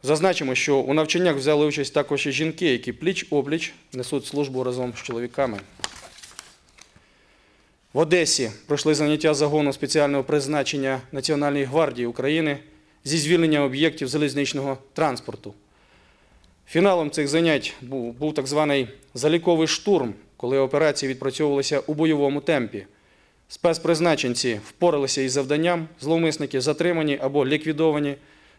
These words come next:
Заручники врятовані. І днями відбулися тактико-польові навчання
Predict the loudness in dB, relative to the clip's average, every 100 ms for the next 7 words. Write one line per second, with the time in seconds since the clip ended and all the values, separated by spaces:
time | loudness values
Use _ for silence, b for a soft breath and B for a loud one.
0 | -6 2 2 2 -2 -2 -4 -4 -4 -4
1 | 0 0 0 -4 -8 -16 _ _ _ _
2 | b b b b b b b -10 0 2
3 | 2 0 2 2 4 2 0 0 -2 2
4 | 0 0 -2 2 4 2 0 -2 0 0
5 | 0